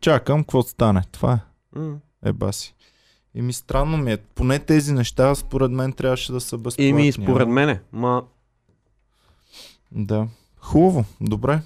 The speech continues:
Speaker 1: Продължаваме натам. А, дай за консултациите да видим сега. С Демократична България направиха консултация. Много доволни излязоха Тошко и Христо Иванов от консултацията.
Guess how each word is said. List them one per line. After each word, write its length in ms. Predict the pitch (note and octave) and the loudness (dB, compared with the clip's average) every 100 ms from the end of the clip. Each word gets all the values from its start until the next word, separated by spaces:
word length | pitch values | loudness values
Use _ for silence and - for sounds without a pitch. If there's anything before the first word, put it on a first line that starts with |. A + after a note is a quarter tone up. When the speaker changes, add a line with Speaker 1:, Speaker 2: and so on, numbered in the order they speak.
| - | -10
Speaker 1:
Продължаваме 640 | - - A2+ A2 C3 D3 | -8 -4 -4 -4 -6 -4
натам. 400 | C3 A2+ - G#2+ G#2+ - - | -4 -2 0 0 -2 -12 -8
А, 460 | - G#2+ G#2 G2+ | -4 -2 -2 -4
дай 280 | G2 F#2+ A#2 | -4 2 2
за 140 | C3 - | 2 -2
консултациите 840 | D#3 - A#2 A2 G2+ - F#2+ F#2+ | -4 -2 -2 0 0 -4 -6 -4
да 120 | F#2+ | -4
видим 240 | F#2 F2+ | -6 -10
сега. 260 | - - G#2+ | -10 -6 -6
С 360 | - A#2+ - A#2+ | -4 -6 -6 -4
Демократична 720 | B2+ B2 C3 - E3+ F3+ B2+ | -4 -4 -6 -4 -6 -6 -6
България 480 | G#2+ G2+ A2 A2+ G2+ | -6 -4 -2 -2 -4
направиха 480 | G2 - G2 - | -8 -6 -6 -8
консултация. 960 | - G2 - - - C3+ D3+ F3 F3 F3+ - - - - - - | -12 -10 -8 -8 0 0 2 4 4 4 -2 -20 -20 -20 -16 -2
Много 300 | C3 C3+ B2+ | 2 2 2
доволни 420 | G#2+ A2 A2 G#2+ | 2 4 6 6
излязоха 500 | G2 G#2 G2+ G2 - | 6 4 2 0 -6
Тошко 380 | - G2 - G2 | 0 0 2 -2
и 40 | |
Христо 340 | - F#2+ - F#2 | 0 0 0 -2
Иванов 680 | F2 E2+ F#2+ B2 - - - | 0 0 0 -4 -12 -20 -14
от 180 | - - | -14 -10
консултацията. 1120 | - F#2+ - - F#2+ G#2 - C#3+ - D#3 E3+ | -10 -8 -10 -6 -4 -4 -4 -6 -2 0 0